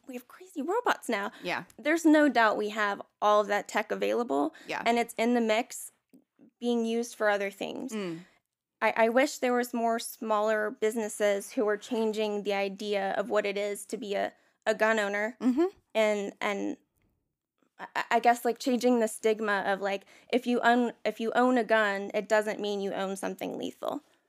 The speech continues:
Speaker 1: Like, like,
Speaker 2: Mm-hmm.
Speaker 1: deadly.
Speaker 2: Yeah,
Speaker 1: If you
Speaker 2: well,
Speaker 1: own a gun, it could
Speaker 2: you
Speaker 1: be
Speaker 2: should not
Speaker 1: just for
Speaker 2: be.
Speaker 1: fun.
Speaker 2: Yes,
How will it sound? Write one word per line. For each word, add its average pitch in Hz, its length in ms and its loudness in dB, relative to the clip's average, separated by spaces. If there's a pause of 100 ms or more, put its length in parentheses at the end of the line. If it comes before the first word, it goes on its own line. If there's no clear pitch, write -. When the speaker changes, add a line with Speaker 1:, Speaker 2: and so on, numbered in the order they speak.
(140)
Speaker 1:
Like, 226 180 4
like, 226 200 8
Speaker 2:
Mm-hmm. 180 60 -6
Speaker 1:
deadly. - 440 -4 (120)
Speaker 2:
Yeah, 339 120 4 (200)
Speaker 1:
If - 120 2
you 294 180 8
Speaker 2:
well, 262 120 8
Speaker 1:
own 269 100 8
a 247 60 4
gun, 208 440 -2 (320)
it 226 140 -4
could - 140 6
Speaker 2:
you - 40 2
Speaker 1:
be 240 180 -2
Speaker 2:
should 277 180 4
not 254 260 8
Speaker 1:
just 233 280 6
for 214 140 4
Speaker 2:
be. - 80 -8
Speaker 1:
fun. 185 340 0
Speaker 2:
Yes, 381 220 4